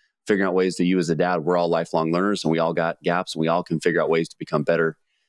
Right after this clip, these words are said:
leaders of our homes. And so that's really the journey. And, and to your point about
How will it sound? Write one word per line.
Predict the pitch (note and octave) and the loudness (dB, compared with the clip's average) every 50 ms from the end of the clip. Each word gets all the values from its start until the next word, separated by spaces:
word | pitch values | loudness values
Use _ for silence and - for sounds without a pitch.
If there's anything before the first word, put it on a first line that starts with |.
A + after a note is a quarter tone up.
| _ _ _ | _ _ _
leaders | F#2+ G2+ G#2 G2 G2+ G2 F2 - | 0 2 2 2 2 0 0 0
of | F#2 E2+ E2+ | -2 0 0
our | E2+ E2 | 0 -2
homes. | - - F2+ E2+ D#2 D2+ - | -2 -2 -2 -2 -2 -4 -8
And | D#2+ - | -10 -4
so | - E2+ | -2 0
that's | E2+ E2+ E2+ - - - | 0 0 0 -2 -2 0
really | F2 E2+ | 0 2
the | D#2+ D2+ | 0 0
journey. | C#2+ E2 E2+ E2+ F2+ F2 D#2+ | 0 0 0 2 2 0 0
And, | D2 C#2+ C#2+ - _ _ _ - | -2 -2 -6 -10 _ _ _ 0
and | E2 D#2 D#2 - _ _ - | 0 0 0 -2 _ _ -4
to | - F#2 | 0 0
your | F2 | 0
point | - - A2+ G#2+ A2 | 0 0 0 0 0
about | G2 G#2 G2 F#2 E2+ | 0 0 0 0 -2